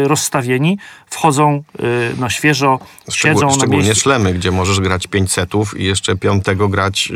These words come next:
Speaker 2: y, dwie godziny na przykład
Speaker 1: No,
Speaker 2: samego,
Speaker 1: no bo
Speaker 2: tak? To, to
Speaker 1: wiesz,
Speaker 2: się może
Speaker 1: no, no.
Speaker 2: zdarzyć. Tam poza chyba, y, U S Open cię skasowali te,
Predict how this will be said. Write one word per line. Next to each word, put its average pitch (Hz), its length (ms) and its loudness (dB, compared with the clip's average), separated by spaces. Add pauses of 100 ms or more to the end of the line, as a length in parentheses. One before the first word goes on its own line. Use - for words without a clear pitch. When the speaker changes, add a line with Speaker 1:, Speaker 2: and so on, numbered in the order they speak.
(200)
Speaker 2:
y, 95 40 -4
dwie 98 200 -2
godziny 113 340 2
na 87 100 0
przykład - 360 -8
Speaker 1:
No, 190 80 0
Speaker 2:
samego, - 300 2
Speaker 1:
no 277 60 2
bo 277 80 0
Speaker 2:
tak? 95 140 0
To, 101 100 -6
to 85 100 -2
Speaker 1:
wiesz, 117 200 -2
Speaker 2:
się 101 60 0
może 95 180 2
Speaker 1:
no, 101 60 2
no. - 40 0
Speaker 2:
zdarzyć. 87 300 -2
Tam 92 120 -2
poza 92 240 -2
chyba, 92 360 0 (1160)
y, 104 80 0
U 98 60 4
S 92 120 -2
Open 80 340 -2
cię - 140 -10
skasowali 80 600 -4
te, - 100 -12